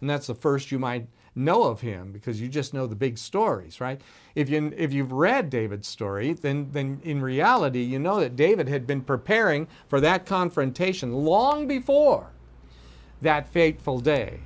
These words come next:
hadn't he? As a boy, he'd spent his days out in the fields doing what?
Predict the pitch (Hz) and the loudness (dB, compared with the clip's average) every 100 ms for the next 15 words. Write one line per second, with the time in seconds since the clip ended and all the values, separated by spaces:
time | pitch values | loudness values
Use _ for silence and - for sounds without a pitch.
0 | - 147 135 120 - - - - - 180 | -4 -2 -2 -4 -8 -12 -12 -14 -2 0
1 | 175 143 190 226 175 117 120 127 - 208 | 2 4 10 12 10 4 0 -4 -2 0
2 | 202 190 147 131 160 156 143 147 196 214 | 2 2 0 4 4 4 4 4 4 2
3 | 226 - 151 151 151 143 165 160 175 135 | 0 2 4 6 6 2 0 2 2 0